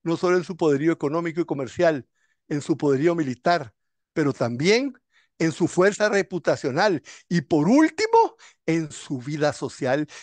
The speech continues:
Y es a eso que yo le, le concedería más tiempo en este análisis. El debilitamiento de la cohesión social,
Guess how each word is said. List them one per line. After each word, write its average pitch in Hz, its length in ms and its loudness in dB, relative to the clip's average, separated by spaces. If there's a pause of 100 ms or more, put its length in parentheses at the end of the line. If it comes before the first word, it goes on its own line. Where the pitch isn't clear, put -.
(140)
Y 151 240 0
es 156 180 -2
a 113 200 -2
eso 220 580 0 (480)
que 143 160 -2
yo 165 340 2
le, 156 300 2
le 147 200 -2
concedería 143 640 -2
más 139 260 -6
tiempo 131 520 -4 (300)
en 135 240 -2
este 120 220 -2
análisis. 101 440 -6 (2000)
El 180 180 2
debilitamiento 143 800 0
de 196 120 4
la 123 100 2
cohesión 135 500 -4
social, 196 560 -2